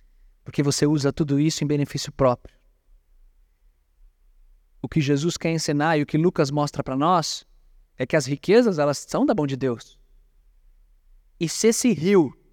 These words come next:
passar por você, que você não bloqueie esse rio. Que você deixe esse rio continuar correndo. Pra chegar em outros e minimizar um pouquinho de tragédia,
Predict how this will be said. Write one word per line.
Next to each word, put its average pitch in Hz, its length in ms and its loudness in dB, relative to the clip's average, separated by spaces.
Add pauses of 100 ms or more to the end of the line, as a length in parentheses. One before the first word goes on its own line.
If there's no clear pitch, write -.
(160)
passar 202 460 2
por 190 140 0
você, 160 640 0 (1080)
que 160 100 -2
você 151 220 0
não 151 160 0
bloqueie 160 380 2
esse 131 180 -2
rio. 117 280 -4 (1400)
Que 139 120 -6
você 139 240 0
deixe 151 380 0
esse 151 200 -2
rio 165 280 0
continuar 143 440 -4
correndo. 123 500 -4 (1500)
Pra 151 120 -2
chegar 156 720 0 (480)
em 139 180 -2
outros 160 720 0 (800)
e 160 100 2
minimizar 160 680 0
um 156 100 -2
pouquinho 170 640 -2
de 139 120 -12
tragédia, 135 920 -2